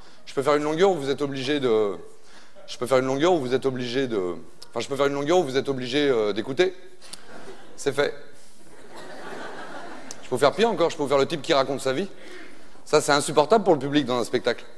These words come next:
quand on raconte sa vie. Moi, j'ai jamais fait ça. Même au début, quand j'ai commencé. J'ai commencé en quatre-vingts et à l'époque, euh,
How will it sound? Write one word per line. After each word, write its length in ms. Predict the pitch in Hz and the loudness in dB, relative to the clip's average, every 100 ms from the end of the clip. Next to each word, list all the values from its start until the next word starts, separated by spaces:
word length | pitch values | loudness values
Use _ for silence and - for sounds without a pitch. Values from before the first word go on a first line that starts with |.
| - | -8
quand 100 | - | 0
on 40 | 120 | 4
raconte 240 | 120 123 | 4 4
sa 100 | 127 | 2
vie. 180 | 120 117 - - - - - - | 2 0 -6 -12 -12 -12 -4 2
Moi, 60 | |
j'ai 100 | 151 | 4
jamais 220 | 151 165 | 4 4
fait 160 | 147 113 | 2 0
ça. 140 | - - - - - - - - | -2 -8 -12 -12 -12 -14 -12 4
Même 180 | 214 247 | 6 8
au 60 | |
début, 240 | 220 226 254 | 6 6 6
quand 100 | 202 | 8
j'ai 140 | 180 | 6
commencé. 360 | 165 147 - 95 - - - - - - - - - - - - - - - - - | 4 2 -2 -8 -10 -12 -12 -10 -10 -8 -6 -6 -4 -4 -6 -6 -8 -8 -8 -10 0
J'ai 100 | 226 | 4
commencé 300 | 277 277 269 | 4 4 2
en 100 | 240 | 2
quatre-vingts 540 | 208 185 190 220 277 | 2 4 4 4 4
et 100 | 233 | 6
à 60 | 156 | 6
l'époque, 480 | 165 202 226 233 147 | 6 6 6 6 4
euh, 180 | 120 | 2